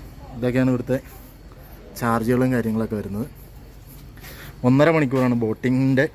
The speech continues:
ടൈം വരുന്നത്, ഒന്നര മണിക്കൂറാണ്. അപ്പോൾ ഇത് ബോട്ടിങ്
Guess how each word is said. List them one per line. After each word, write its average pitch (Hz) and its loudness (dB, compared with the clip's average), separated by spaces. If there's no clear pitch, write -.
ടൈം 117 2
വരുന്നത്, 113 -2
ഒന്നര 113 0
മണിക്കൂറാണ്. 101 -4
അപ്പോൾ 113 0
ഇത് 123 6
ബോട്ടിങ് 120 0